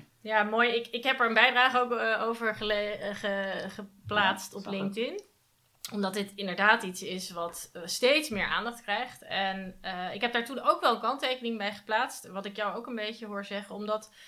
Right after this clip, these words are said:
Speaker 1: het is vaak heel, heel makkelijk om over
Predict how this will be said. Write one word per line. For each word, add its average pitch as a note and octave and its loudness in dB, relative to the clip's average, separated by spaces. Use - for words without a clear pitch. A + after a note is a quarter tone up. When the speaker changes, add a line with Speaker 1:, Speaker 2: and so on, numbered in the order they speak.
Speaker 1:
het G#3+ -10
is B3 -4
vaak A#3+ 4
heel, B3+ -6
heel A3 -6
makkelijk A#3 -2
om G#3+ -8
over G3+ -6